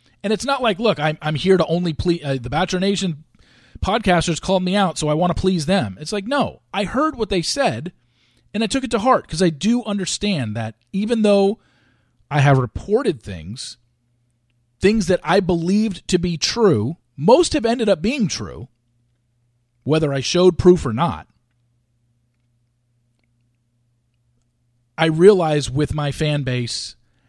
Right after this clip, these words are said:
and the following that I have, it does influence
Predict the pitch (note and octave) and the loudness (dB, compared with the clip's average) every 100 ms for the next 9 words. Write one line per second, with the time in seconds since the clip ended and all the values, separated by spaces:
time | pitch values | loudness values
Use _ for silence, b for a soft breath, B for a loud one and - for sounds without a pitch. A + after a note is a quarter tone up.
0 | _ C3+ C3 - D#3 D3 D3 C#3 C3 B2 | _ -6 -4 -4 -2 -2 -2 -2 -2 -2
1 | A#2 G#2+ C3+ G#2 E2 F2 - _ _ _ | -4 -4 -4 -4 -8 -14 -20 _ _ _
2 | _ _ D#3 D#3+ C3+ D3 C#3 C#3 C3 - | _ _ -4 -4 -4 0 2 2 0 -8
3 | - D3+ D3+ - B2 A2 A2 A2+ - - | -6 -2 -2 -4 -4 -4 -4 -6 -10 -12